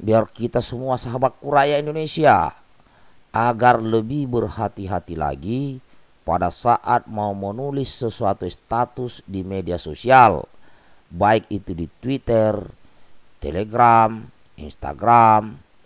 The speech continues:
grup-grup W A, Facebook, YouTube, TikTok, agar semua media sosial agar lebih berhati-hati, ya,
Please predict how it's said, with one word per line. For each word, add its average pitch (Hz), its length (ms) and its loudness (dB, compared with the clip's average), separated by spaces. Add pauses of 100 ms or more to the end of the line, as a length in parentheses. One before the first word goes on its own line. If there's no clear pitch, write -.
grup-grup 82 560 -8
W 95 160 -2
A, 104 480 4 (960)
Facebook, 113 720 2 (1120)
YouTube, 120 720 -4 (240)
TikTok, - 720 -2
agar 135 480 0
semua 131 400 -8
media 127 240 -4
sosial 101 800 -4 (1500)
agar 117 280 -4
lebih 107 200 -4
berhati-hati, 82 880 -6 (320)
ya, 120 240 -2